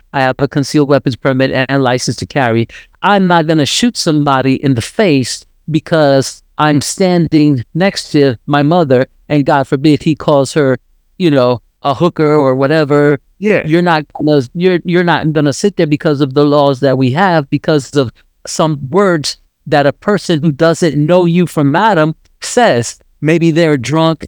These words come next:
Speaker 1: maybe they're under the influence of some type of drug. Are you gonna throw your life away because of a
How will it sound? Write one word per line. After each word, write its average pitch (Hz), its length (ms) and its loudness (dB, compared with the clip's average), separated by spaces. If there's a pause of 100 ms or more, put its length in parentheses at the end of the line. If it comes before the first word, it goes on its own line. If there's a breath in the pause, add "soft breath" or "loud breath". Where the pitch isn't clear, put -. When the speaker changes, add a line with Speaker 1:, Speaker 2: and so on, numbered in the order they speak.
Speaker 1:
maybe 156 340 2
they're 151 240 2
under 151 240 2
the 147 140 2
influence 156 560 0
of 147 260 0
some 151 280 -4
type 151 320 -2
of 123 120 -4
drug. 139 480 0 (440 soft breath)
Are 131 60 0
you 170 260 0
gonna 170 340 0 (140)
throw 170 180 2
your 165 240 2
life 170 320 0
away 156 460 0 (100)
because 151 400 0
of 131 160 2
a 120 160 2